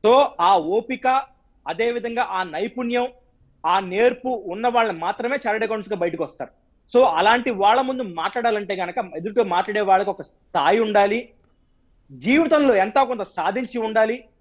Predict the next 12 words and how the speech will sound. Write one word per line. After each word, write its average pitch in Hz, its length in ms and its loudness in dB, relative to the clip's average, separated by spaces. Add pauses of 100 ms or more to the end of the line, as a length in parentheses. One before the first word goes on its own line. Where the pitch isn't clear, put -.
(280)
రేపొద్దున 226 600 -2 (440)
ఈ 254 280 0
వ్యక్తి 262 320 -2
సాధిస్తారనే 240 720 0
నమ్మకం 247 400 -2 (220)
వచ్చిన 202 280 -10
స్టూడెంట్స్ 220 460 -8
లో 180 60 -4
ఉండాలి. 127 280 -10 (320)
So 202 80 -2
అలాంటి 190 340 2
వాళ్ళని, 226 400 0